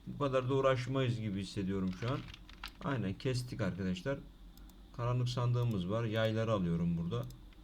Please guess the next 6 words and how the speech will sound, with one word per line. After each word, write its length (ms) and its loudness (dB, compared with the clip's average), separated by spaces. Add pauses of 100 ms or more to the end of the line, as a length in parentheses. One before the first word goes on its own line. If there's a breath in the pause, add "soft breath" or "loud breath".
(360)
Silahları 520 0
alıyorum 460 4
genellikle 580 -2
yani 220 -2
öyle 180 0
söyleyeyim. 400 -4